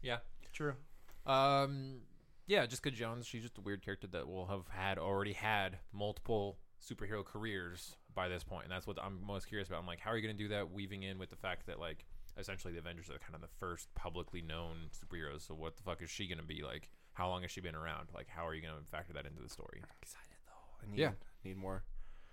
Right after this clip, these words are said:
Speaker 3: need
Speaker 1: Yeah,
Speaker 3: more
Speaker 1: 'cause
Speaker 3: of
Speaker 1: Luke
Speaker 3: that
Speaker 1: Cage is gonna be in
Speaker 3: Netflix.
Speaker 1: that. Misty Knight was cool because she was actually the person that helped Luke Cage start up, uh, Heroes for Hire, and she's actually a detective that when she loses her arm, gets a cool robot arm.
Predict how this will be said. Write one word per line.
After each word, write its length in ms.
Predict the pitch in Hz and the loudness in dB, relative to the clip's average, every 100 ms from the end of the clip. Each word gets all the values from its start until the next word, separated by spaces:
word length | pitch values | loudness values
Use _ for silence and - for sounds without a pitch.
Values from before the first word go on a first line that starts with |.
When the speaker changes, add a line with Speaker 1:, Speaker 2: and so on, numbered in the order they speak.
| - - - | -14 -10 4
Speaker 3:
need 80 | 143 | 6
Speaker 1:
Yeah, 60 | |
Speaker 3:
more 80 | 104 | 8
Speaker 1:
'cause 40 | 113 | 8
Speaker 3:
of 40 | |
Speaker 1:
Luke 60 | 104 | 6
Speaker 3:
that 40 | |
Speaker 1:
Cage 120 | 143 | 6
is 60 | 151 | 4
gonna 100 | 139 | 4
be 60 | 139 | 4
in 60 | |
Speaker 3:
Netflix. 40 | 117 | 4
Speaker 1:
that. 260 | 113 117 | 4 4
Misty 220 | 127 131 | 2 2
Knight 220 | 147 135 135 | 4 4 2
was 120 | 117 | 0
cool 200 | - 127 | 2 2
because 260 | 117 117 107 | 4 2 2
she 120 | 117 | 0
was 180 | 117 110 | 2 2
actually 220 | 110 110 | 2 0
the 40 | 107 | 0
person 240 | 110 107 | 0 -2
that 80 | 95 | -2
helped 220 | 104 - | -2 0
Luke 140 | 101 | -2
Cage 300 | - 95 92 | 2 0 0
start 280 | - 95 95 | 2 4 6
up, 240 | 92 90 78 | 4 2 2
uh, 560 | 90 90 90 87 82 60 | 4 4 4 4 2 0
Heroes 260 | 101 104 - | 2 2 2
for 140 | 98 | 0
Hire, 520 | - 95 95 98 98 - | 4 4 4 2 -2 -2
and 240 | 90 90 90 | 0 0 -2
she's 240 | 107 95 | -2 2
actually 280 | 90 85 98 | 2 2 -2
a 40 | |
detective 320 | 90 - 92 92 | 0 -2 -2 -4
that 80 | |
when 100 | 80 | -4
she 100 | 87 | -2
loses 220 | 92 92 87 | -2 -2 -2
her 120 | - | -2
arm, 160 | 98 98 | -2 -4
gets 140 | - | -6
a 40 | |
cool 220 | - 110 98 | -6 -2 2
robot 300 | 95 90 - | 4 4 2
arm. 240 | 87 87 | -2 -6